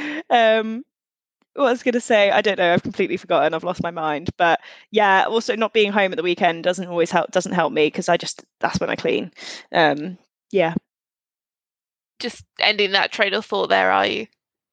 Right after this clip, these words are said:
Speaker 1: I've lost it.
Speaker 2: <laughs>
Speaker 1: I don't know where the fuck I was.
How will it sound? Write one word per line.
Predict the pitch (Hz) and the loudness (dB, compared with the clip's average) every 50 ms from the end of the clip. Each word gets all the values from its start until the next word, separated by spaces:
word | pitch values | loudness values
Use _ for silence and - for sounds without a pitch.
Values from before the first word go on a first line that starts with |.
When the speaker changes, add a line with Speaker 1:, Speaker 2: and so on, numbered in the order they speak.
| _ _ _ _ _ - - 220 190 | _ _ _ _ _ -14 -6 -2 0
Speaker 1:
I've | 190 196 175 | 0 0 0
lost | 190 190 190 - - - | -2 -4 -4 -4 -4 -4
it. | 170 151 - _ | -4 -4 -4 _
Speaker 2:
<laughs> | - 262 - - - 302 - - - - _ _ _ _ _ _ _ _ _ - | -2 0 0 0 0 -2 -2 -4 -6 -6 _ _ _ _ _ _ _ _ _ 0
Speaker 1:
I | 208 233 | 2 2
don't | 233 233 | 2 4
know | 226 220 | 2 2
where | 220 226 202 | 2 2 2
the | 190 | 0
fuck | - - 214 202 - 190 | 0 0 0 0 2 0
I | 175 | 0
was. | 180 180 175 170 - - - - | 0 0 -2 -2 -4 -6 -14 -18